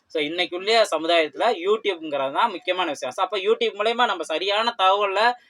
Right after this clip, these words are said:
நம்ம சொன்னோம் அப்படின்னா, யாருக்கு சேர வேண்டியது இருக்கோ அவங்களுக்கு சேரலாம். இப்போ நம்ம டி என் பி எஸ் சி தேர்வாணையத்துக்கு நம்மளோட கோரிக்கை என்ன அப்படிங்கிறதையும் இங்க நம்ம டிஸ்கஸ் பண்ணலாம். எனக்கு இதுதான் ஃபர்ஸ்ட் டைம். நான் இதுக்கு முன்னாடி வந்தேன்னா, மேத்ஸை பத்தி நான்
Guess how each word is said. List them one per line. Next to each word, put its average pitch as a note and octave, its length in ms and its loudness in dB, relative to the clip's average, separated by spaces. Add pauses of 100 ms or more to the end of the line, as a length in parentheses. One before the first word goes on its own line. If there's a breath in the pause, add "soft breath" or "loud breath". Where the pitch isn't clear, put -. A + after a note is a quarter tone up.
நம்ம D3+ 200 0
சொன்னோம் D#3 560 2
அப்படின்னா, D3+ 360 0 (340)
யாருக்கு C4 720 4
சேர F#3+ 320 0
வேண்டியது D#3+ 360 2
இருக்கோ C3+ 140 -2
அவங்களுக்கு D#3 680 0
சேரலாம். C#3 420 0
இப்போ E3 220 -2
நம்ம C#3+ 380 2
டி E3 100 -2
என் G3+ 120 0
பி F#3 80 -8
எஸ் E3 60 -8
சி D3 160 -10
தேர்வாணையத்துக்கு G#3 920 4
நம்மளோட B2+ 420 -6
கோரிக்கை A#3 440 4
என்ன F#3+ 200 0
அப்படிங்கிறதையும் E3 680 -2 (240 soft breath)
இங்க G3 240 0
நம்ம C#3+ 360 2
டிஸ்கஸ் D#3+ 300 -6
பண்ணலாம். F3 380 -2
எனக்கு C4+ 640 2 (360 soft breath)
இதுதான் A#3+ 480 6
ஃபர்ஸ்ட் F#3+ 300 -4
டைம். E3 160 2
நான் D#3 120 2
இதுக்கு E3+ 200 -4
முன்னாடி G#3+ 460 2
வந்தேன்னா, A3 320 0
மேத்ஸை A3 400 0
பத்தி G3+ 160 -8
நான் G#3 160 -2